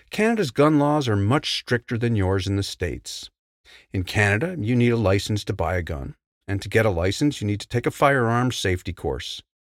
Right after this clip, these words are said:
You have to have a license to buy ammo. And check this out, patriots. Even if you buy a gun in a private sale,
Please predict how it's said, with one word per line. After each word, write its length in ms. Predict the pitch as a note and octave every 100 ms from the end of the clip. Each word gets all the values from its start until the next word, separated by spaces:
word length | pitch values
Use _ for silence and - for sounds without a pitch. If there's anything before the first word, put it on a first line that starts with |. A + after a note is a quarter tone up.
| - - - -
You 80 | F#2+
have 180 | G2 -
to 80 | F2
have 140 | F#2+
a 40 |
license 420 | F#2 F#2+ F#2 F#2 -
to 80 |
buy 220 | - F#2 F#2+
ammo. 500 | A2+ B2 F#2+ C#3+ D#3 _ - _
And 120 | G2 F#2+
check 320 | - C3+ -
this 240 | D3+ -
out, 220 | E2+ -
patriots. 600 | - F2 - F#2 - - - - _ _ -
Even 360 | G3 F#3+ F#3+
if 220 | - A#2+
you 120 | A#2+ G#2
buy 260 | A#2+ C#3
a 100 | E3+
gun 320 | B2 C3 C#3+
in 180 | D3 A2
a 80 | G2
private 680 | - - C3 F#3 G#3+ A#2+ -
sale, 420 | - F2+ D2+